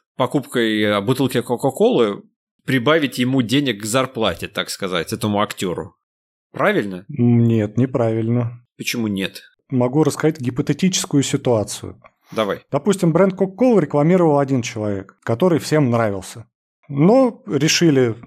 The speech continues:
Speaker 2: поменять на новенького, обновиться как-то, и стал рекламировать другой человек, который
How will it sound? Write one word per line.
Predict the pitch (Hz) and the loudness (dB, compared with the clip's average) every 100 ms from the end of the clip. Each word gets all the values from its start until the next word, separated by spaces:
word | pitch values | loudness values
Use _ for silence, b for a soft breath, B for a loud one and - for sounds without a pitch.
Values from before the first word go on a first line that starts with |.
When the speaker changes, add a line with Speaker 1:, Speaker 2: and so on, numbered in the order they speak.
| _ | _
Speaker 2:
поменять | 123 131 127 113 | 2 4 4 2
на | 131 | 4
новенького, | 233 285 226 - 127 | 6 6 4 4 -2
обновиться | 123 165 254 285 - | 2 4 4 2 0
как-то, | 185 202 - 139 | 0 0 0 -2
и | 226 277 | 4 4
стал | 262 - 220 | 4 2 2
рекламировать | 190 175 180 180 160 131 | 2 2 4 4 4 2
другой | 202 185 139 | 2 4 2
человек, | - 208 294 294 | 2 2 2 0
который | - 139 226 247 208 185 | -4 0 2 4 2 0